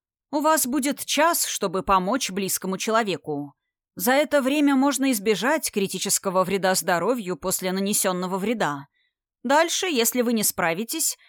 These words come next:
вашу пару отправят в госпиталь и будут лечить уже там. Долго, мучительно, с последствиями. А теперь,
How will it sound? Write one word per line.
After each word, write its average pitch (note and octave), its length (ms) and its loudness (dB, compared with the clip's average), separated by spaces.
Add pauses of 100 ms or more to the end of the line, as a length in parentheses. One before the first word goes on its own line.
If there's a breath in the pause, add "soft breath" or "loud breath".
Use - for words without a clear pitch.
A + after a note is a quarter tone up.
(260 soft breath)
вашу D4 340 2
пару A#3+ 300 4
отправят G#3 460 0
в E3 100 -10
госпиталь C#4 760 -4
и D4+ 160 0
будут D4 360 -2
лечить C4+ 340 -4
уже C#4+ 220 -2
там. D3+ 420 -4 (400 soft breath)
Долго, E3+ 640 0
мучительно, F#3+ 800 -2
с - 80 -6
последствиями. D3+ 1080 -2 (560)
А E4+ 120 0
теперь, A#3 600 -2